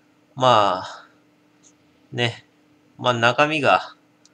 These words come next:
わからないようにですね、まあ、白い袋に入れてですね。で、えーっと、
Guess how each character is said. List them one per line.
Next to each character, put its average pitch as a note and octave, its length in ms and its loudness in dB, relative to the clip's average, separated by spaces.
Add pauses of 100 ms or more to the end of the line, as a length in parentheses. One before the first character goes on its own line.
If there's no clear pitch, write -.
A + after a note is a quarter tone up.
(380)
わ A#2+ 100 -2
か C3+ 120 0
ら C#3 100 4
な B2 120 2
い G#2 60 -2
よ G#2+ 120 -4
う - 20 -4
に G2+ 100 -8
で F#2+ 80 -8
す - 140 -16
ね、 G2+ 120 -12 (920)
ま A#2 80 -4
あ、 G#2+ 40 -4
白 C#3+ 300 0
い B2 40 0
袋 - 480 -8
に G#2+ 100 -6
入 G2 80 -8
れ G#2 120 -4
て - 140 -12
で E2+ 80 -10
す - 160 -18
ね。 - 240 -20 (760)
で、 C3 200 0 (1200)
え B2+ 340 -2
ー B2 60 -10
っ - 40 -20
と、 A2+ 140 -6